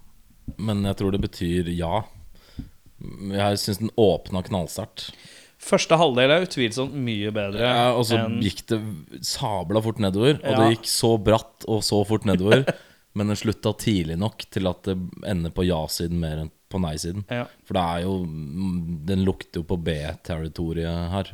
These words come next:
Speaker 1: på veldig mange måter.
Speaker 2: Mm.
Speaker 1: Men det er fremdeles underholdende og så teit at det på en måte, du, jeg vet ikke, fortjener ikke slakt, sånn sett. Det er jo,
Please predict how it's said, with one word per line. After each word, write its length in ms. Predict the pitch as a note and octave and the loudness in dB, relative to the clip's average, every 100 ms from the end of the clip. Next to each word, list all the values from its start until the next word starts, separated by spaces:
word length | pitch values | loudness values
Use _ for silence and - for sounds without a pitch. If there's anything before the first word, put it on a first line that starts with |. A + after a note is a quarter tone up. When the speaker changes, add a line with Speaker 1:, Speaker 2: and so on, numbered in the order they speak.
| - | -12
Speaker 1:
på 180 | - D#2+ | -8 -6
veldig 240 | F2 D#2+ | -4 -4
mange 180 | F2 F2 | -4 -4
måter. 300 | F2 E2 F2 - _ - | -4 -6 -10 -14 _ -12
Speaker 2:
Mm. 240 | C3 A2+ - | -10 -8 -2
Speaker 1:
Men 140 | F#2 | 2
det 100 | F2+ | 2
er 60 | A2+ | 2
fremdeles 360 | F#2+ E2+ D#2+ | 0 -2 -2
underholdende 680 | F#2 E2+ D#2+ D#2 D#2 D#2+ F2 E2+ E2+ _ _ _ _ _ _ _ _ | -2 -2 -2 -4 -4 -2 -2 -4 -8 _ _ _ _ _ _ _ _
og 180 | - F#2+ | -10 -6
så 160 | - F2+ | -4 -6
teit 460 | - - D2+ D2+ - | -6 -8 -8 -10 -10
at 140 | E2 - | -10 -6
det 140 | F2 | -8
på 80 | - | -6
en 60 | E2+ | -8
måte, 180 | D#2+ E2+ E2 E2+ | -6 -6 -4 -4
du, 160 | D#2+ E2 | -6 -10
jeg 440 | - D#2+ A1+ - | -10 -10 -10 -12
vet 180 | A#1 - | -16 -16
ikke, 800 | - - - - - G#1+ B1+ - | -18 -18 -20 -20 -18 -14 -12 -12
fortjener 400 | - F2 F2 E2 | -10 -4 -4 -2
ikke 160 | E2+ F#2 | -4 -6
slakt, 360 | E2+ - - - | -6 -10 -14 -20
sånn 240 | - D#2+ | -12 -10
sett. 280 | F2 F2+ - | -10 -12 -12
Det 120 | - | -4
er 100 | E2+ E2+ | -2 -2
jo, 320 | E2+ E2 | -2 -4